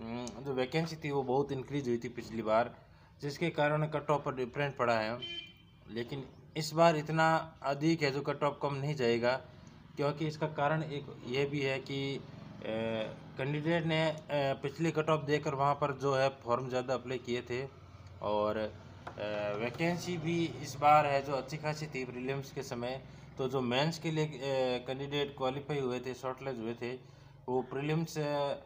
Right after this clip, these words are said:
notification की vacancy के आधार पर ही, अ, टेन times या fifty times है जो, अ, pass किए थे।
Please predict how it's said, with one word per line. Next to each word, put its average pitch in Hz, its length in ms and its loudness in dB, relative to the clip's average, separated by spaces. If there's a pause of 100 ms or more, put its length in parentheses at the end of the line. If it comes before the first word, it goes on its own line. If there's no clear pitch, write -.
(220)
notification 156 600 -4
की 156 120 -6
vacancy 147 500 -4
के 147 100 -6
आधार 120 220 2
पर 131 200 -2
ही, 131 180 -2
अ, - 80 -10 (160)
टेन 123 480 -2
times 131 320 -2
या 117 100 0
fifty 123 300 -6
times 123 340 -4
है 117 60 -4
जो, 117 380 -4 (520)
अ, - 40 -20 (720)
pass 135 260 4
किए 123 160 -2
थे। 113 240 -2